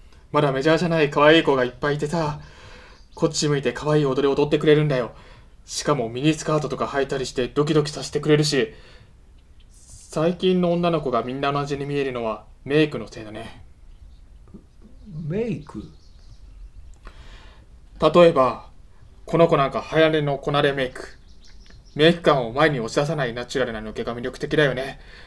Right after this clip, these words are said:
Speaker 1: それから、この子なんかは昔からあるオルちゃん系かなと思うけど、実はチャイボーグ入ってるよね。
Speaker 2: チャイボーグ？
Speaker 1: あー、出たよ。今も根強い地雷メイク。このメイクしてる子はずるいよね。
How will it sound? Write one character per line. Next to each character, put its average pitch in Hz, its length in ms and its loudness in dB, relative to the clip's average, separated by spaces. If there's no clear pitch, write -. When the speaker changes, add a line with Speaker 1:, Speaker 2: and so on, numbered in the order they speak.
Speaker 1:
そ - 120 -4
れ 180 80 4
か 190 100 4
ら、 185 160 4
こ - 240 -4
の 196 100 2
子 190 100 0
な 160 140 4
ん 151 80 -2
か 135 80 0
は 120 60 -2
昔 151 260 -4
か 170 80 2
ら 160 60 4
あ 151 40 0
る 123 140 -2
オ 117 60 -8
ル 120 60 -10
ち 156 120 -4
ゃ 151 40 0
ん 151 60 -2
系 165 160 4
か 160 120 0
な 165 120 4
と 139 200 -4
思 123 180 -6
う - 20 -10
け 120 120 -6
ど、 110 200 -4
実 - 260 -4
は 131 240 2
チ - 140 -8
ャ 156 60 4
イ - 20 6
ボ 165 140 10
ー 143 40 8
グ 123 60 2
入 113 160 -2
っ 110 60 -12
て - 120 -12
る 104 60 -12
よ 107 100 -12
ね。 117 300 -10
Speaker 2:
チ - 100 -16
ャ 247 200 -10
イ - 40 -16
ボ 254 280 -6
ー 143 80 -14
グ？ 107 140 -12
Speaker 1:
あ 131 800 0
ー、 - 20 -20
出 139 140 2
た 139 180 0
よ。 117 500 2
今 143 220 6
も 127 120 0
根 123 160 -4
強 131 240 -2
い 117 80 -6
地 123 100 -4
雷 131 200 2
メ 127 100 -2
イ 120 100 -4
ク。 - 220 -10
こ 170 100 0
の 175 60 4
メ 196 160 8
イ 190 80 4
ク - 80 -4
し - 60 -8
て 143 100 -2
る 135 80 -4
子 143 100 -2
は 143 120 -2
ず 131 140 -6
る 135 120 0
い 123 40 -2
よ 113 80 -4
ね。 110 280 -6